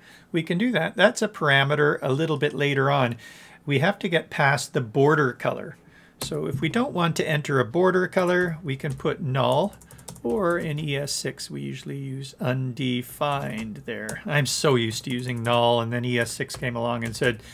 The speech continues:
"Null won't work." <laughs> This is, <clears throat> excuse me. Let me try some water here.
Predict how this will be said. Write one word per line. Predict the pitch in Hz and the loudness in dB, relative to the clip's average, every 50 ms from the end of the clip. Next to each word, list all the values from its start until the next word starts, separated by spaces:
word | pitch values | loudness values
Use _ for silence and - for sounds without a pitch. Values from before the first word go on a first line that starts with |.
| - - - - | -6 -6 -4 -2
"Null | - 139 208 285 339 359 339 302 | 2 6 10 10 10 10 10 8
won't | 294 294 311 339 269 226 | 8 8 8 8 8 8
work." | 247 247 269 262 285 311 - - - - | 10 12 12 12 12 10 6 -2 -14 -16
<laughs> | - - - - - - - - - - - - - - - - - - - - - | -18 -18 -18 -18 -16 -14 -14 -14 -14 -16 -20 -18 -16 -14 -14 -14 -14 -16 -14 0 6
This | 185 247 247 - | 6 6 6 6
is, | 320 277 214 - - - - - | 2 0 0 -2 -6 -8 -6 -4
<clears throat> | - - - - - 190 170 170 - - - _ _ _ _ _ - - _ - - - - - - - - - - - - - - - - - - 220 214 214 - - - 220 208 156 120 101 95 - - | -4 -2 -2 -2 -4 -4 -4 -6 -8 -10 -14 _ _ _ _ _ -20 -20 _ -14 -14 -12 -10 -10 -12 -10 -8 -6 -6 -4 -4 -4 -4 -6 -4 -2 0 2 2 2 2 6 8 8 8 8 6 2 -4 -10 -14
excuse | - - - - - 208 | -14 -12 -6 -6 -6 -4
me. | 135 113 - - - - - - - - - - - - _ - - - - - | -6 -8 -10 -12 -18 -20 -20 -20 -20 -20 -20 -20 -20 -20 _ -20 -20 -20 -16 -12
Let | 120 - - 165 | -10 -10 -8 -10
me | 165 | -10
try | 139 - - - 147 | -12 -12 -12 -10 -10
some | 147 - 143 135 | -10 -10 -10 -12
water | 135 - - - - - | -10 -10 -8 -8 -8 -8
here. | - - - - | -12 -14 -16 -18